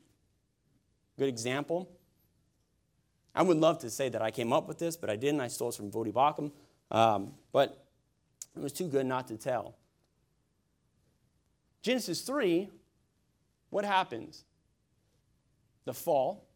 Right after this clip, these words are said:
right? Adam and Eve sin against God. Well, in the creative order, God says what to Adam? He makes Adam and he gives him dominion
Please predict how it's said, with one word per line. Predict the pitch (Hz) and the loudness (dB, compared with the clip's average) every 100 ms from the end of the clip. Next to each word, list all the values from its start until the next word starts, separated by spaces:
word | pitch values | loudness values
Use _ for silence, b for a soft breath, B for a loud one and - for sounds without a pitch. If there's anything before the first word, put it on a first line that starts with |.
| - | -14
right? | 135 156 - - _ _ _ | -8 -8 -10 -16 _ _ _
Adam | - 143 143 | -2 0 0
and | |
Eve | 135 | -2
sin | 139 131 135 | -4 -4 -4
against | 147 156 - | -4 -8 -4
God. | 123 120 151 - _ _ _ _ _ _ _ _ _ _ _ _ _ _ _ _ - | -2 0 -2 -12 _ _ _ _ _ _ _ _ _ _ _ _ _ _ _ _ -2
Well, | 170 | 2
in | |
the | 190 | 2
creative | 190 214 185 | 2 2 4
order, | 170 254 185 165 170 - _ _ | 2 2 4 2 0 -12 _ _
God | - 170 180 170 | 4 4 4 0
says | 156 156 135 | -2 -2 -4
what | 143 143 - | -2 -2 -2
to | - | 0
Adam? | 123 117 101 - - _ _ _ | 2 2 -4 -12 -18 _ _ _
He | 127 | -6
makes | 123 120 165 165 - | -4 0 0 -2 -2
Adam | 143 165 170 180 | 2 2 0 -4
and | 135 | -6
he | 120 | -8
gives | 120 131 131 | -6 -6 -4
him | 131 | -6
dominion | 117 110 113 160 196 190 185 185 | -4 -6 0 2 2 2 0 -2